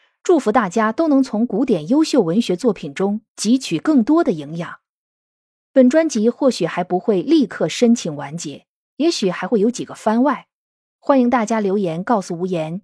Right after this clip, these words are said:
大家还有什么想要听的，我可以根据自身能力来尽量满足大家的要求。本专辑是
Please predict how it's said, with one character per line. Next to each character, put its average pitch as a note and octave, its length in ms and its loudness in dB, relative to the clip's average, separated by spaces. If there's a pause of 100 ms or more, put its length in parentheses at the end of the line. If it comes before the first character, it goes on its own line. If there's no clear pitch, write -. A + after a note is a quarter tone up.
大 C4 140 0
家 B3+ 100 0
还 A#3+ 140 0
有 A#3+ 100 4
什 D#3+ 160 -6
么 G3 60 -4
想 D#3 200 -6
要 D#3 120 -8
听 B3 280 2
的， D#3+ 200 -6 (580)
我 C#4+ 140 0
可 E4 100 0
以 C4+ 100 2
根 C#4 200 2
据 B3+ 160 0
自 D#4 180 0
身 D#4 180 0
能 E3 220 0
力 G#3+ 320 -2
来 G3 160 -2
尽 E3+ 180 -6
量 A3 160 0
满 F3 220 -4
足 - 140 -14
大 F#3 180 -6
家 F3 160 -6
的 D#3+ 80 -14
要 G3 220 0
求。 - 300 -12 (920)
本 C4 160 8
专 D4 220 6
辑 G#3+ 160 0
是 A3+ 180 0